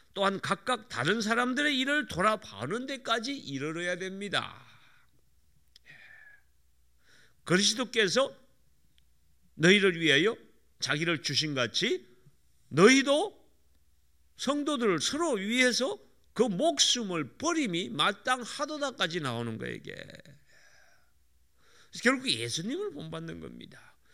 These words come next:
거기까지 가야 되는데, 그것은 바로 교회에서 다 우리가 서로 서로를 돌보아야 되는 대상이에요. 왜냐하면 어느 누구도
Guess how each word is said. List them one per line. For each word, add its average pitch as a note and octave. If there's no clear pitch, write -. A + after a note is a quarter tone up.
거기까지 B3
가야 C3+
되는데, A#2+
그것은 E3+
바로 -
교회에서 C#3+
다 F#3+
우리가 A#3+
서로 C4
서로를 C3
돌보아야 F3
되는 A2
대상이에요. A2+
왜냐하면 G3
어느 A#3+
누구도 G#3+